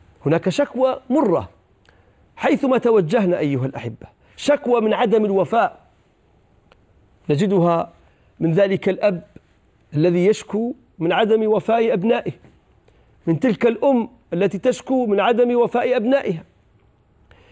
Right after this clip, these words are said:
نجده في الأخ الذي يشكو من عدم وفاء أخيه، في الصديق الذي يشكو من عدم الوفاء، من عدم وفاء صديقه.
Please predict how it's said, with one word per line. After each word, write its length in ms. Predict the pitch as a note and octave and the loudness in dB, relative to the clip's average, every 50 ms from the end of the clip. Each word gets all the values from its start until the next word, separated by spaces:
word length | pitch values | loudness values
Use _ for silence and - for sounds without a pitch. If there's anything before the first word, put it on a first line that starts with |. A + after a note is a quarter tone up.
| _ _ - | _ _ 0
نجده 540 | F#3+ F#3 A#3 C4 C4 B3+ A#3 B3+ B3+ B3+ - | 2 2 4 2 4 2 2 2 2 0 -4
في 120 | - - A#3 | -4 -4 -4
الأخ 460 | A3+ - D4+ D4 - - - - - - _ _ _ - | -4 -2 -2 -2 -2 -4 -10 -14 -18 -20 _ _ _ -4
الذي 180 | F#3 G3 F#3+ A3 | -2 0 2 2
يشكو 280 | C4+ C4 - - B3+ | 0 0 0 -2 -2
من 100 | A#3+ B3 | -2 0
عدم 400 | A3 A3+ C4 G#3+ B3+ B3 B3+ C4 | 2 2 2 2 2 2 2 2
وفاء 400 | C4 B3+ B3+ C4+ C#4 D4 D4 - | 2 2 2 0 -2 -2 -2 -4
أخيه، 320 | C4 - - D#4 C#4 F3 - - - _ _ _ _ _ _ _ _ _ | -4 -2 0 0 0 -2 -2 -6 -16 _ _ _ _ _ _ _ _ _
في 60 | - B3 | -6 -4
الصديق 520 | A3+ - - B3 A#3+ A3 D4 D4+ D4 - | -4 0 0 0 2 2 2 0 2 0
الذي 300 | A3+ G#3 G3+ G3 F#3+ G#3 | 0 0 0 2 2 2
يشكو 340 | B3+ C4 - - - B3 A#3 | 0 0 -2 -4 -4 -4 -2
من 120 | A3+ G#3+ | 0 0
عدم 320 | G3+ G#3+ B3 G#3+ A#3+ A3+ A3+ | 0 0 2 2 2 2 2
الوفاء، 640 | A3 G3+ G3+ G3+ - - A3 A3 - A3 G#3+ G#3+ - - _ _ _ - | 0 0 0 -2 0 0 0 0 0 -2 -4 -4 -6 -10 _ _ _ -2
من 120 | F#3+ G3 | -2 2
عدم 280 | F3+ A#3 G#3+ A3 G#3+ G#3 | 2 2 2 2 2 2
وفاء 360 | G3 G3+ F3 - G#3+ - G#3 | 2 0 0 0 -2 -2 -2
صديقه. 580 | - - G#3 G3 A3+ A3 - - C#3+ A#2+ B2+ | -2 -2 -2 -2 -2 -4 -4 -4 -6 -6 -8